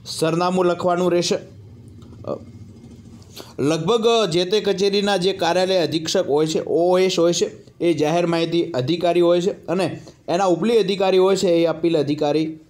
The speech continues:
હોય છે. એટલે તમારે સૌપ્રથમ, અ, માહિતી અધિકારીને લખવાનું રહેશે. દાખલા તરીકે તમે જો ગ્રામ પંચાયતની અંદર કરવા માગતા હો, તો તલાટી કમ મંત્રી જાહેર માહિતી અધિકારી બની જશે.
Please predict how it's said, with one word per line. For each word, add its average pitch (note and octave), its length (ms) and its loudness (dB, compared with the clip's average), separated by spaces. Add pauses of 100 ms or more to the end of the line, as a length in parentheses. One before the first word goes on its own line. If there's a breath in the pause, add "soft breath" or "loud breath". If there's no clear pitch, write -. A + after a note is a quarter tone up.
હોય C#3+ 220 2
છે. D3+ 100 0
એટલે - 440 -6
તમારે F#3+ 320 0
સૌપ્રથમ, G3+ 540 0 (360 loud breath)
અ, C#3+ 340 0
માહિતી D#3+ 460 0
અધિકારીને F3 560 0
લખવાનું E3+ 460 0
રહેશે. F3 220 0 (520 loud breath)
દાખલા F3+ 300 0
તરીકે G3 240 0
તમે F#3 420 0
જો D#3 160 0
ગ્રામ D#3+ 300 -2
પંચાયતની E3+ 500 0
અંદર E3 240 0
કરવા D#3 300 -2
માગતા D3+ 340 -4
હો, E3+ 200 -2 (360 loud breath)
તો D3+ 100 2
તલાટી F3 380 0
કમ G3 180 0
મંત્રી F#3+ 280 0
જાહેર F3 260 2
માહિતી F3 260 0
અધિકારી E3+ 340 0
બની E3+ 260 0
જશે. E3 300 0